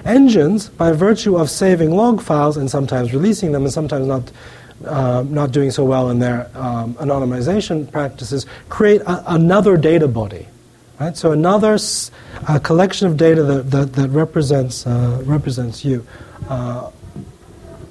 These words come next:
or is you, or can stand in for you, um, can have, in some instances, um, uh, greater agency,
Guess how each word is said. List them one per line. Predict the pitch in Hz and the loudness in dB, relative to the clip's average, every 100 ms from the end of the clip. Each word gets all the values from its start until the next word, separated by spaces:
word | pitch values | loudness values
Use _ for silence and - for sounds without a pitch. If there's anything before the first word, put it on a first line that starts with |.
| - _ - - - | -20 _ -20 -20 -8
or | - 143 | -2 0
is | 156 190 165 | 4 6 6
you, | 123 120 | 4 4
or | 127 151 | 2 -2
can | 156 139 | -2 -2
stand | - 147 135 160 | -2 -2 -2 0
in | 185 180 | 0 0
for | 143 | 0
you, | 123 117 113 - - - - - - | 0 0 -2 -12 -20 -20 -20 -20 -18
um, | 123 120 120 120 - - - - | -10 -8 -6 -6 -10 -18 -20 -8
can | 156 139 143 | -2 0 0
have, | 131 143 139 127 - | 0 0 0 -4 -6
in | 151 143 | -2 0
some | - 165 156 151 151 | 2 2 4 2 0
instances, | 170 175 - 156 151 - 127 127 - - - - - 131 | 2 2 0 -2 -2 0 -2 -2 -6 -16 -20 -20 -14 -6
um, | 127 123 123 120 123 117 - - - - - | -2 0 -2 -2 -6 -10 -20 -20 -20 -20 -12
uh, | 127 123 120 123 | -6 -4 -2 -2
greater | 123 156 160 151 147 | 0 4 4 4 2
agency, | 175 185 147 131 - 113 107 | 2 2 2 -4 -6 -10 -10